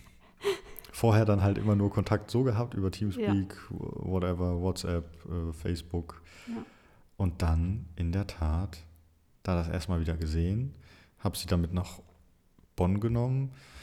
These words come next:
Speaker 1: Und dann haben wir anschließend ein bisschen Bonn erkundet. Du hast,
Speaker 2: Mhm.
Speaker 1: ähm,
Speaker 2: Ich glaub,
Speaker 1: dein
Speaker 2: ja, es war an dem Wochenende direkt. Sind wir einmal
Speaker 1: Ja,
Speaker 2: durch Bonn
Speaker 1: genau.
Speaker 2: und ich weiß noch mein Gefühl, was ich hatte.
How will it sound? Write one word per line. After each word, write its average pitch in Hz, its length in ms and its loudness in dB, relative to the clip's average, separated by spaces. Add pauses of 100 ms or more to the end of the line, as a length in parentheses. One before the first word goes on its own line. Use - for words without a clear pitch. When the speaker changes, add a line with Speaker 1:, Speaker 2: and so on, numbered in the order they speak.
(200)
Speaker 1:
Und 101 120 2
dann 87 200 6
haben 95 340 4
wir 92 300 4
anschließend 92 540 0
ein - 20 -6
bisschen 85 340 -2
Bonn 143 220 2
erkundet. 135 840 0
Du 95 120 -4
hast, - 520 -6 (120)
Speaker 2:
Mhm. 202 80 0
Speaker 1:
ähm, 190 680 0 (120)
Speaker 2:
Ich - 80 -16
glaub, 226 180 0
Speaker 1:
dein 226 100 2
Speaker 2:
ja, 220 80 2
es 214 120 -4
war 226 120 0
an 220 140 0
dem 208 180 0
Wochenende 214 440 -6
direkt. 202 440 -6
Sind 240 100 0
wir 226 60 0
einmal 226 160 2
Speaker 1:
Ja, 220 40 -2
Speaker 2:
durch 220 240 -2
Bonn 233 220 0
Speaker 1:
genau. 208 180 4
Speaker 2:
und 214 60 4
ich - 100 0
weiß 220 340 2
noch 233 200 -2
mein 214 240 2
Gefühl, 208 720 0 (400)
was 208 220 -2
ich - 180 -6
hatte. 202 420 -4